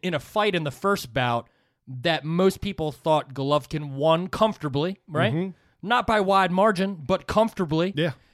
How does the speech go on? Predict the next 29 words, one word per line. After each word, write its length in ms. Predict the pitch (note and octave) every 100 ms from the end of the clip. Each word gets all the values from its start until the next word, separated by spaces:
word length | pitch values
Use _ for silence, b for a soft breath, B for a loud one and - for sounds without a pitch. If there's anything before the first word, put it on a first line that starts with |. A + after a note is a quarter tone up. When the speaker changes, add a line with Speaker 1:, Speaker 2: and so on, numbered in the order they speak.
| b
Speaker 1:
Um, 320 | D3 E3 E3 E3
and 140 | F3+
then 100 | G3
the 80 | F#3+
second 400 | - A#3+ B3 G3
fight 240 | G#3 F#3
is 140 | D3 D3+
still 340 | - G3 E3+
up 140 | D3+ B2
for 100 | C3+
debate, 360 | A#2 A2 F2+ _ -
right? 260 | C3 F3 _ _ _ _ _ _
So, 400 | - G#3 F#3+ - _
look, 300 | G3+ C#3 - - _ - D#3
that's 260 | D#3 A#3 C4
a 60 |
lot 300 | A3 G3 F#3+
for 240 | - F#3 D#3+
a 40 |
man 680 | D3+ D#3+ E3+ E3+ D#3 C#3+ B2 b b b - -
who 500 | G3 G3 F#3 E3 C3+ D#3
was 320 | D#3+ E3 B2+
built 520 | A2 F3 F#3+ F#3 -
into 500 | - E3+ D3+ - F3
a 60 | C#3+
myth 640 | C3 C#3+ E3+ E3+ C3+ - - _ _ _
to 260 | - A3+ G3+
endure, 540 | F#3+ E3 G3 A3 F#3
and 260 | E3+ F#3+